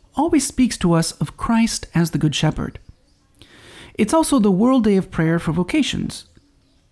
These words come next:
asking God to give the grace of vocations to the priesthood and consecrated life.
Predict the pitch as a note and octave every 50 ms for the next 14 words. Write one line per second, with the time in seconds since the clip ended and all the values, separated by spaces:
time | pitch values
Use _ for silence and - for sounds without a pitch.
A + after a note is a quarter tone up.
0 | _ - E3+ E3+ - - F#3+ E3+ D3+ E3 E3 D#3 D3 - - E3 D3 D#3 C#3 -
1 | F3 F3 F3+ F3 - - - D3+ C#3+ D3+ D3 C#3 - - B3+ C4 B3 - - F#3
2 | F#3+ F#3 F#3 F3 - - - D#3+ D3+ - - - C4 B3+ - - - A#3+ A#3 A3
3 | - - F3+ - D#3+ D#3+ D#3 - - - D3+ C#3+ - C#3 C#3 B2 - - - -
4 | _